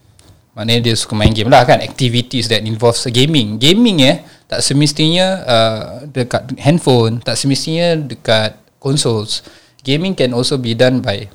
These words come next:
main card. Gaming can also be done by main activities. So, one way or another to make it, uh, better in a sense, uh,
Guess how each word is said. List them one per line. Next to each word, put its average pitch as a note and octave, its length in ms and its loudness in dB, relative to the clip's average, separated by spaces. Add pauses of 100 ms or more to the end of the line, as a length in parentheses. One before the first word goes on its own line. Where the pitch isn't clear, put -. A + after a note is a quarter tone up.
(120)
main A2+ 160 -6
card. G#2 320 0 (400)
Gaming C#3 320 -2
can C3+ 160 -2
also A2+ 160 -6
be A#2 160 -6
done A#2+ 240 2
by G#2+ 320 0
main A2 240 -2
activities. G#2+ 640 -6 (340)
So, E3+ 380 -4 (280)
one F#3+ 280 2
way C4 80 -2
or E3 100 4
another C3+ 280 4
to A2 260 -4
make A#2 240 -2
it, B2+ 160 -2 (160)
uh, A2 160 -8
better B2 400 0
in G#2+ 180 0
a A2 60 -4
sense, A2 400 0
uh, A2 480 -4